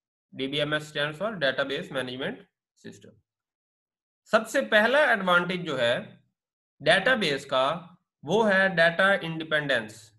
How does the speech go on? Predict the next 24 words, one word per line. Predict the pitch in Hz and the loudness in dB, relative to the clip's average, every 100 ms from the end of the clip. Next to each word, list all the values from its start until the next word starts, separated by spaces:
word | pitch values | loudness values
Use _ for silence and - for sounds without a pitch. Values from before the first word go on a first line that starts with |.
| _ | _
हमने | 139 170 175 | -2 0 2
पहले | 190 185 | 2 0
भी | 156 151 | -2 -2
पढ़ा | 131 113 | 0 0
है | 107 | -2
कि | 123 | -2
data | 143 156 196 | 0 2 0
independence | 190 185 185 180 190 190 | -2 -2 0 0 -2 -4
means | 160 185 233 220 247 254 - _ _ _ _ _ 185 | -4 -2 -2 -2 -2 -2 -14 _ _ _ _ _ -6
कि | 165 | -2
data | 151 165 190 226 240 254 233 - 165 | 4 4 4 4 4 4 0 -4 0
और | 185 202 185 131 107 - _ _ - | 4 6 4 2 -6 -20 _ _ 2
application | 170 190 190 202 202 214 | 2 0 -2 -2 -2 -4
softwares | 208 190 180 180 170 180 170 127 120 - - 139 | -2 0 0 -2 -2 2 2 0 -6 -18 -6 0
are | 135 | 0
separate, | - 139 - 120 104 _ _ _ _ _ _ _ - | 0 -4 -4 -8 -10 _ _ _ _ _ _ _ -4
data | 131 143 180 | 0 2 2
and | 185 180 | 2 0
application | 175 175 170 175 180 185 | -2 -4 -8 -8 -8 -6
softwares | 180 170 175 180 175 | -4 -4 -4 -4 0
are | 180 262 - _ _ _ _ 202 | 0 0 -6 _ _ _ _ 2
separate। | 202 202 196 147 - _ - | 2 2 -2 -2 -8 _ 0
अब | 185 208 | 0 0
इन | 226 262 | -4 -6